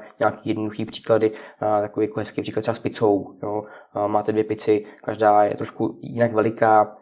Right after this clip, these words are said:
každá stojí jinak, jinak, jinak, jiné množství peněz, jiné množství třeba dolarů nebo korun, a která z nich je výhodnější,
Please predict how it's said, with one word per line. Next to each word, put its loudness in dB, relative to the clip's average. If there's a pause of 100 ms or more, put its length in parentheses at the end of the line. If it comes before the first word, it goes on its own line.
(100)
každá -2
stojí -2
jinak, -2 (480)
jinak, -4
jinak, 0
jiné -2
množství 0
peněz, 0
jiné -6
množství -6
třeba 0
dolarů 4
nebo -2
korun, 0 (300)
a 4
která 2
z -4
nich -10
je -2
výhodnější, -6